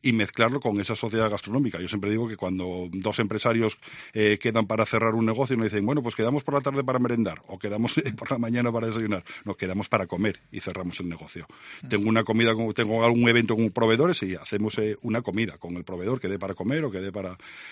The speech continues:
Speaker 1: para cenar. Entonces, hay un poco mezclar un poco ese tema de, de trabajo con la comida, con la gastronomía, que al fin y al cabo esto es España.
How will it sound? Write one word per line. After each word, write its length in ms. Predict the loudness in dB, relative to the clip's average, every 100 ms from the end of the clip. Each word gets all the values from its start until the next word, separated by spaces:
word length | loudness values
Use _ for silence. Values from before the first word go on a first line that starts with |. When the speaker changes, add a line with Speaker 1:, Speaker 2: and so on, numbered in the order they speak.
| -4
Speaker 1:
para 200 | -2 -2
cenar. 320 | -2 -4 -4 -8
Entonces, 400 | -8 -6 -6 -4
hay 140 | -4
un 80 | -2
poco 180 | 0 2
mezclar 320 | 2 2 -2
un 60 | 0
poco 220 | -2 -2
ese 160 | -2
tema 260 | -4 0 2
de, 260 | 2 2 2
de 180 | 0
trabajo 520 | 2 4 4 4 -2 -2 -16 -20 -20 -4
con 220 | -2 0
la 80 | -2
comida, 320 | 0 0 2
con 100 | 0
la 80 | 0
gastronomía, 420 | -2 -2 0 0
que 60 | -4
al 60 |
fin 120 | -4
y 40 | -4
al 80 | -2
cabo 200 | -2 -2
esto 160 | -4
es 100 | -6
España. 360 | -6 -8 -12 -14